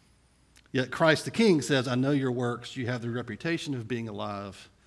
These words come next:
but you are dead." See, all, most of the things that we look at as success in church world have nothing to do with success, are not the things that Jesus looks at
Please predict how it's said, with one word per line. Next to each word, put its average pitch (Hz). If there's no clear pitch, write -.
but -
you 104
are 92
dead." 87
See, -
all, -
most 170
of 180
the 143
things 117
that 117
we 117
look 135
at 104
as 107
success -
in 107
church -
world 95
have 110
nothing 127
to 107
do 110
with 101
success, -
are 120
not 147
the 131
things 113
that 110
Jesus 143
looks 135
at 104